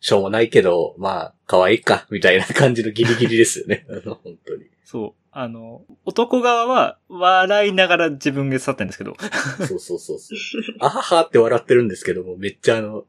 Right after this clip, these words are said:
Speaker 1: 針めっちゃこう、チクチク刺してくるやん、みたいな感じ。
Speaker 2: そうそうそうそう。ギリ血割れてないみたいな。
Speaker 1: うん、そうそう。そうですね。もうあの、もうダンスバトルシーンとかのね、ちょっともう、
Speaker 2: <laughs>
Speaker 1: お前ら、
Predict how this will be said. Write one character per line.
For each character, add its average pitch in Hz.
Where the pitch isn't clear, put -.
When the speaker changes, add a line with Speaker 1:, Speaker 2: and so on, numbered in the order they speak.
Speaker 1:
針 113
め 92
っ -
ち -
ゃ -
こ 98
う、 92
チ -
ク -
チ -
ク -
刺 -
し -
て -
く -
る 90
や 80
ん、 80
み 87
た 78
い -
な -
感 80
じ。 76
Speaker 2:
そ 143
う -
そ -
う -
そ -
う -
そ -
う。 -
ギ 170
リ 208
血 -
割 123
れ -
て 113
な 104
い -
み 104
た 85
い 82
な。 -
Speaker 1:
う -
ん、 -
そ -
う -
そ -
う。 -
そ -
う -
で -
す -
ね。 80
も 80
う -
あ -
の、 80
も 87
う -
ダ 98
ン 120
ス 135
バ 120
ト 120
ル 110
シ 110
ー 92
ン -
と -
か -
の -
ね、 -
ち -
ょ -
っ -
と -
も 147
う、 -
Speaker 2:
<laughs> -
Speaker 1:
お 92
前 107
ら、 98